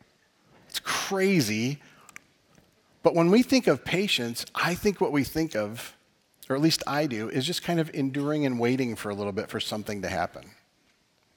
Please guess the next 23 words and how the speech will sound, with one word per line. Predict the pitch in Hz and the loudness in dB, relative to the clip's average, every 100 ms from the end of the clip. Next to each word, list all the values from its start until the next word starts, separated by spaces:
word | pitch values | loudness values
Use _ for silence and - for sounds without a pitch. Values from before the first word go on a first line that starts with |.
| _ | _
Yeah, | 135 143 | 4 4
patience | 147 151 151 165 139 | 6 4 4 0 0
means | 143 143 | 2 2
you | 135 | 2
kinda | 135 139 | 2 2
just | 135 139 - - - - - | 2 0 -4 -14 -20 -20 -4
have | - 135 | 2 2
to | 143 | 4
take | 139 127 117 | 4 4 4
longer. | 120 120 | 2 4
It's | 127 | 2
waiting | 123 143 151 | 4 4 4
at | 143 | 2
the | 135 | 2
bridge | 127 139 131 120 | 4 6 6 2
that | 123 | -2
never | 123 127 127 | 2 2 2
comes | 127 127 110 | 0 -2 0
down. | 123 123 131 | 2 2 2
It's | 120 | 0
waiting | 117 135 139 | 0 0 4
in | 147 | 2
line | 139 131 131 135 139 | 4 4 4 2 0